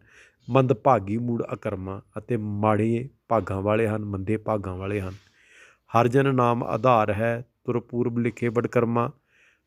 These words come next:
ਪਰਮਾਤਮਾ ਦੇ ਨਾਮ ਦਾ ਹੀ ਸ-, ਅਸਲੀ ਸੰਸਾਰ ਦੇ ਉੱਤੇ ਆਸਰਾ ਹੈ, ਜਿਹੜਾ ਗੁਰਮੁਖ ਪਿਆਰੇ ਨੂੰ ਪ੍ਰਾਪਤ ਹੁੰਦਾ ਹੈ।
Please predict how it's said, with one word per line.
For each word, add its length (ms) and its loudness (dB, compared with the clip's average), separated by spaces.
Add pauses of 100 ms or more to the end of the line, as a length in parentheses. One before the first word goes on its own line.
ਪਰਮਾਤਮਾ 600 0
ਦੇ 140 0
ਨਾਮ 320 -2
ਦਾ 180 4
ਹੀ 140 -2
ਸ-, 300 -12 (120)
ਅਸਲੀ 520 0
ਸੰਸਾਰ 540 0
ਦੇ 180 -4 (100)
ਉੱਤੇ 300 -8 (140)
ਆਸਰਾ 420 -4
ਹੈ, 160 -4 (760)
ਜਿਹੜਾ 500 4 (460)
ਗੁਰਮੁਖ 400 -2
ਪਿਆਰੇ 340 -2
ਨੂੰ 120 -8
ਪ੍ਰਾਪਤ 460 -6
ਹੁੰਦਾ 240 -10
ਹੈ। 220 -12